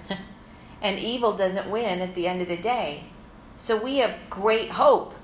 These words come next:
'cause we know the Lord's coming back, and he's going to bring justice, right? Isaiah forty-two says, "I will not fail, <laughs> and I am not discouraged." He says, "I will bring justice."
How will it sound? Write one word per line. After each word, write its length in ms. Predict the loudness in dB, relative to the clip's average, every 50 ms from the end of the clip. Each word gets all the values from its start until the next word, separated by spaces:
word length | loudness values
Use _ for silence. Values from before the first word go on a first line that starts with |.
| -20 -20 -20 -20 -20 -20 -20 -18 -10 -6
'cause 200 | -4 -4 -2 -2
we 200 | -2 -2 -2 0
know 480 | 4 4 6 6 6 6 4 2 2 2
the 80 | 2 4
Lord's 340 | 6 6 4 4 4 0
coming 340 | 0 0 2 2 2 0 0
back, 460 | -2 -2 2 4 4 4 4 4 0
and 160 | -2 -4 -4 -4
he's 140 | -6 -6
going 240 | -2 -2 0 0 0
to 80 | -2 -2
bring 260 | -2 -4 -4 -4 -2
justice, 680 | 0 0 2 2 0 -4 -6 -6 -6 -6 -8 -10 -6
right? 380 | -2 0 2 2 0 -2 -2 -2
Isaiah 400 | -2 -2 0 -2 -2 -2 -2 -2
forty-two 480 | -2 -2 -2 -2 -6 -8 -8 -6 -6
says, 440 | -6 -4 -2 -2 -2 -2 -2 -6 -10 -14 -18 -20 -20 -20 -20 -8 -2
"I 140 | 0 0 0
will 300 | 0 0 0 0 0 2
not 340 | 0 0 0 -2 -4 -2
fail, 460 | 0 0 2 2 2 0 0 -2 -6 -10 -16 -18 -14 -14
<laughs> 720 | -14 -14 -14 -18 -18 -18 -16 -16 -14 -14 -14 -16 -16 -4 0
and 140 | 0 2 2
I 120 | 2 2
am 140 | 2 0 0
not 240 | 2 2 2 2 0
discouraged." 840 | -4 -6 -6 -2 -2 0 0 0 -2 -4 -6 -6 -10 -10 -12 -12 -14 -16 -18 -18 -18 -18 -18 -20 -20 -20 -20 -20 -20 -20 -20 -18 -10 -8
He 80 | -6
says, 340 | -4 2 4 4 4 2 2 0
"I 160 | 4 4 4
will 240 | 4 4 4 2 4
bring 220 | 2 0 -2 -2 -2
justice." 720 | -2 -2 -2 -2 -4 -8 -10 -10 -10 -10 -12 -14 -14 -14